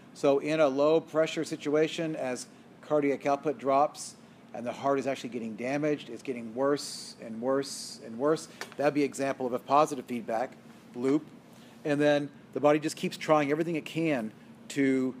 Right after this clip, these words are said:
increase blood flow. And at some point, you've constricted everything you possibly can. You've got now irreversible cardiac muscle damage. And at some point, on the bottom, right, death, circulatory collapse and death.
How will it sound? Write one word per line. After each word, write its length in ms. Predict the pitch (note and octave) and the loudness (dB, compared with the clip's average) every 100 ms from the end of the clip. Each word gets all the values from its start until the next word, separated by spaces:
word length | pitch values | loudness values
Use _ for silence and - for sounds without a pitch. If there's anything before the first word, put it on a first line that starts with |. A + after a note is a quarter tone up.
| - - | -12 -2
increase 480 | D#3+ E3 - D3 - | -2 0 0 0 0
blood 260 | - C#3 | 0 0
flow. 380 | C3+ B2 A2+ G#2 - - - - - - | 0 -4 -2 -4 -10 -20 -20 -16 -16 -12
And 420 | A#2 A#2 A2+ A2 G#2+ | -4 -2 -2 -4 -6
at 140 | A#2+ | -6
some 200 | A2+ F3+ | 0 0
point, 360 | F#3+ D3 B2+ A#2 | 2 0 0 0
you've 300 | C3+ D3 C3+ - - - - - | 2 2 0 -18 -20 -20 -20 -10
constricted 540 | - C#3+ - D#3 C3+ A2+ | -4 -4 0 0 0 -6
everything 480 | C#3 D#3 E3 D#3 D3 | 0 2 4 2 0
you 100 | C3+ | -2
possibly 560 | C3+ C3+ C3 C3+ A2 A#2 | 0 2 2 -2 -6 -8
can. 540 | - E3 E3 D#3+ D#3+ - - - - | -4 -2 2 2 0 -6 -20 -16 -4
You've 180 | C3 | 0
got 200 | B2+ B2+ | 2 2
now 220 | B2+ B2+ - | 2 0 2
irreversible 920 | D#3 D#3+ D#3 C#3+ D3+ - C3+ B2+ A#2 - - | 2 4 4 4 4 2 2 2 2 -8 -4
cardiac 460 | C#3 C#3+ C#3 G#2 | 0 2 2 0
muscle 300 | C3 C#3+ D#3 | 0 0 0
damage. 640 | B2+ C3+ B2+ B2 B2 - - - - - - - | 0 -2 -2 -4 -6 -10 -12 -20 -20 -20 -20 -10
And 600 | B2 B2 A#2+ A#2+ A#2 A#2 - - - - | -4 0 0 0 -2 -4 -10 -20 -12 -6
at 120 | A#2+ | -2
some 200 | D3 C#3+ | 0 -2
point, 340 | C3 B2 A#2 - - - - - - - - - | -2 -2 -4 -8 -18 -16 -18 -18 -20 -20 -20 -8
on 140 | A#2+ | -4
the 60 | B2 | 0
bottom, 300 | A#2+ A2 G2 | 2 2 2
right, 200 | A2 G#2+ - | -2 -4 -6
death, 300 | A#2+ G2 - - | -4 -4 -6 -8
circulatory 500 | C#3+ - C3 C3 A#2+ | -4 -4 -2 -2 -2
collapse 460 | - A#2 G#2+ - | -2 -2 -2 -2
and 100 | G#2 | -8
death. 320 | G2 G2+ - | -4 -4 -4